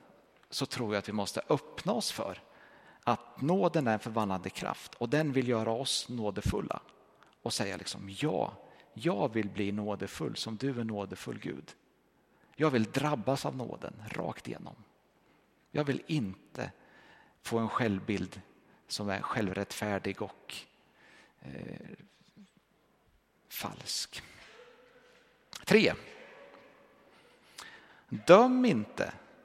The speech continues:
Du börjar så lätt att hata. För att dra det till sin spets. Men de här mekanismerna ser vi hela tiden. Och ibland så blir man så hatig så att man vill döda andra människor.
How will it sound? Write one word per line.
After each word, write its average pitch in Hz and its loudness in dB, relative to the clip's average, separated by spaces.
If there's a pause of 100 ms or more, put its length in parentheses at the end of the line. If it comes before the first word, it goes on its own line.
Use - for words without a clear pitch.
(280)
Du 143 6
börjar 151 10
så 147 4
lätt 113 4
att 113 2
hata. - -6 (1400)
För - -2
att 147 2
dra 131 6
det 113 4
till 117 -2
sin 110 -2
spets. - -6 (760)
Men 151 2
de 147 2
här 143 6
mekanismerna 175 0
ser 110 2
vi 170 -2
hela 202 2
tiden. - -2 (1040)
Och - 2 (720)
ibland 151 6
så 165 2
blir 156 4
man 139 4
så - 0
hatig 120 0
så 120 0
att - -6
man 120 0
vill 117 4
döda 113 2
andra 104 -2
människor. 104 -6